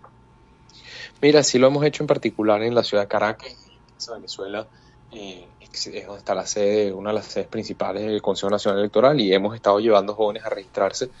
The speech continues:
pero es, es realmente complicado y, y, y dificult-, y, e dificulta mucho para un joven, por ejemplo, que pueda vivir en los Valles del Tuy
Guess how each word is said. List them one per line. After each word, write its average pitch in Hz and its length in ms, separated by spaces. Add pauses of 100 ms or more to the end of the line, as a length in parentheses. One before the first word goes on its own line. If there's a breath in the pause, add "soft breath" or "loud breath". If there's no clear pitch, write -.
(340 soft breath)
pero 107 460
es, 110 180
es 110 260
realmente 131 440
complicado 110 800
y, 104 200
y, 98 380
y 101 260
dificult-, 107 580
y, 104 180
e 98 200
dificulta 101 540
mucho 123 320
para 101 160
un 98 80
joven, 110 300
por 110 160
ejemplo, 95 480 (480 loud breath)
que 98 140
pueda 95 180
vivir 95 400
en 107 260
los 92 100
Valles 98 200
del 110 120
Tuy 98 240